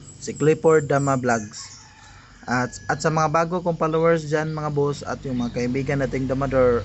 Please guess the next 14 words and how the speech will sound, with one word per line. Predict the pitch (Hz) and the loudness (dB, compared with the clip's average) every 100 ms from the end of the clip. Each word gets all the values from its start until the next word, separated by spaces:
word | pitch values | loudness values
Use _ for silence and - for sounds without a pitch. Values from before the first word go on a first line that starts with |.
| 110 | -4
o | |
subscriber, | 113 110 - 123 123 127 | -6 -6 -4 -2 0 0
mga | 127 123 | 0 -2
boss, | 123 117 107 - - - - - - - - - - | 0 0 -2 -10 -18 -20 -20 -20 -18 -18 -18 -14 -4
<clears throat> | - 262 - 226 185 - - - - - - - - - - | -2 -2 2 4 2 -2 -20 -20 -20 -20 -20 -18 -18 -18 -4
kung, | 147 147 147 - - | -2 0 -2 -8 -8
ah, | 117 131 135 135 | 0 2 4 2
kung | 139 143 | -2 -2
sino | 175 185 | 0 2
yung | 185 160 | 2 0
hindi | 156 160 | 0 0
nakakita | 147 147 139 151 147 147 143 | 0 0 0 -2 -2 0 0
sa | |
mga, | 131 127 123 120 110 | 0 0 0 0 -4